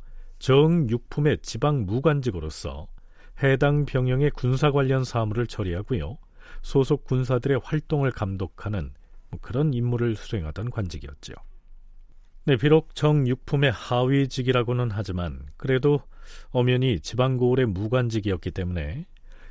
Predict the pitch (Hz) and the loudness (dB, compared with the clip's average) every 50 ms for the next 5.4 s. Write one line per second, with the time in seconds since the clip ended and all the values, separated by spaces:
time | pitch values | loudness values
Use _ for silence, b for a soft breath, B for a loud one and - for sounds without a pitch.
0 | b - 117 113 117 120 123 123 120 123 123 123 - - - 127 120 123 123 120 | b 2 2 4 4 4 2 0 2 2 0 0 0 0 -2 -2 0 0 2 2
1 | 120 120 113 - 127 123 123 123 127 131 - - 135 127 117 - - 117 117 123 | 2 2 2 2 2 4 4 2 0 -4 -4 -2 0 0 0 2 0 2 2 2
2 | 123 123 123 - - 120 101 90 107 117 127 131 139 143 143 143 143 139 131 120 | 2 2 0 0 0 0 0 0 0 0 2 2 2 2 4 4 2 2 2 2
3 | 123 117 113 113 110 127 123 113 - - - 120 110 98 90 76 80 76 85 80 | 2 2 2 2 2 2 0 -2 -4 -4 -4 -4 -4 -4 -4 -4 -4 -2 -2 -4
4 | - - - - - - - - - - - - 117 107 110 107 110 110 113 135 | -4 -8 -14 -20 -20 -20 -20 -20 -18 -16 -4 0 0 2 2 2 0 0 2 2
5 | 151 131 95 - - - - 135 | 2 2 0 -2 -4 -4 -4 -4